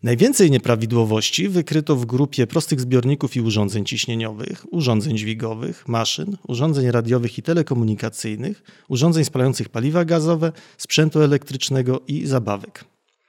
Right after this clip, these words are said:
W okresie objętym raportem prezes uokik wpisał do rejestru wyrobów niezgodnych z zasadniczymi, szczegółowymi lub innymi wymaganiami sześćdziesiąt osiem wyrobów i głównie był to sprzęt elektryczny oraz zabawki,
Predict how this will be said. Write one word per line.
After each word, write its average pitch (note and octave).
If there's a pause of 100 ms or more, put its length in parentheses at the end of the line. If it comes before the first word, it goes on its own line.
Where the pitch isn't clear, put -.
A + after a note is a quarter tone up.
W B2+
okresie G3
objętym D3
raportem C3
prezes G3
uokik D3
wpisał D3+
do B2
rejestru B2
wyrobów B2
niezgodnych A#2+
z -
zasadniczymi, B2
szczegółowymi A#2
lub G#2
innymi C3+
wymaganiami A2+
sześćdziesiąt D3+
osiem C#3+
wyrobów C3 (320)
i C3+
głównie D3+
był B2+
to B2
sprzęt F3+
elektryczny D#3
oraz C#3
zabawki, A#2+